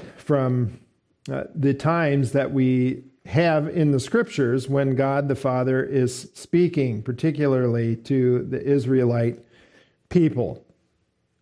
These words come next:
In Exodus chapter nineteen, we, and nineteen and twenty, we get an indication of that, or a time when God spoke. Uh, Exodus nineteen, before the giving of the law, it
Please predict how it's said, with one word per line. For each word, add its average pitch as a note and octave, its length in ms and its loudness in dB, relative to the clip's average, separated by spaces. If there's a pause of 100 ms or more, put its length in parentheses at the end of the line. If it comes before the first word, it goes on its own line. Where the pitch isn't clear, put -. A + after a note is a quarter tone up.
(200)
In C3+ 160 2
Exodus D3+ 520 2
chapter D3 640 2
nineteen, C#3 840 0
we, B2+ 240 0
and B2 400 -2
nineteen C3+ 480 0
and C#3 260 0
twenty, A2+ 340 -4
we A#2+ 200 0
get A#2+ 360 -2 (380)
an B2+ 140 0
indication B2 800 0 (320)
of B2+ 280 -2
that, A#2+ 340 -2
or A2+ 120 -2
a G#2+ 60 -4
time C3 520 -2
when A#2 280 -4 (140)
God B2 340 0
spoke. B2 520 -4 (1200)
Uh, B2 220 0 (120)
Exodus C#3 600 0
nineteen, C#3+ 560 2
before D3 680 0
the C3+ 140 -2
giving C#3+ 380 0
of B2+ 140 0
the C3+ 100 0
law, A#2+ 420 0
it A#2 60 -4